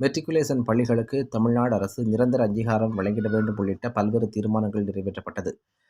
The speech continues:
இக்கூட்டத்தில் மாவட்ட தலைவர் எம் எஸ் வாசன் தலைமை வகித்தார். மாவட்ட செயலாளர் செல்லத்துறை அப்துல்லா வரவேற்புரையாற்றினார். மாநில துணைத் தலைவர் இஸ்டின், மாநில துணைத் தலைவர் ராஜாராம்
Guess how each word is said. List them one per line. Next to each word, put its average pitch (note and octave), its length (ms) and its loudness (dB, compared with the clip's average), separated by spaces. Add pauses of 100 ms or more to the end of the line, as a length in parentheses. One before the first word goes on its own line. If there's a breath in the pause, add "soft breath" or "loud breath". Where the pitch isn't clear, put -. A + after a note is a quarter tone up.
(200)
இக்கூட்டத்தில் C3 520 4
மாவட்ட A#2 300 2
தலைவர் A2+ 460 0
எம் A2 280 0
எஸ் A2 240 0
வாசன் G#2+ 360 0
தலைமை G#2 280 2
வகித்தார். F2+ 420 -6
மாவட்ட A#2+ 400 0
செயலாளர் G#2+ 560 0
செல்லத்துறை G#2 440 0
அப்துல்லா G#2 440 0
வரவேற்புரையாற்றினார். G2 920 -2 (540)
மாநில D3 360 2
துணைத் B2 260 2
தலைவர் A2+ 360 2
இஸ்டின், A2 460 -2
மாநில A2+ 320 4
துணைத் A#2 340 0
தலைவர் G2+ 400 -2
ராஜாராம் G#2 540 0